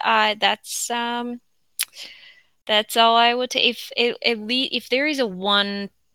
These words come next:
person, even at least one person out there who's listening to this podcast,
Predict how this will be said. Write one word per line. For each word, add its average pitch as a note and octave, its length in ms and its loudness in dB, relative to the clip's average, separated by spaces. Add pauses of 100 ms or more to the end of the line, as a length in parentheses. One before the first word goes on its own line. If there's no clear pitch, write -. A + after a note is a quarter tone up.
(160)
person, G3 520 -4
even G3 320 -4
at A3 200 2
least B3 260 0
one B3 360 2
person A3+ 380 -4
out G3+ 180 0
there G3 140 -2
who's G3 220 -6
listening G#3+ 440 -4
to G#3+ 120 -8
this G#3 180 -4
podcast, - 880 2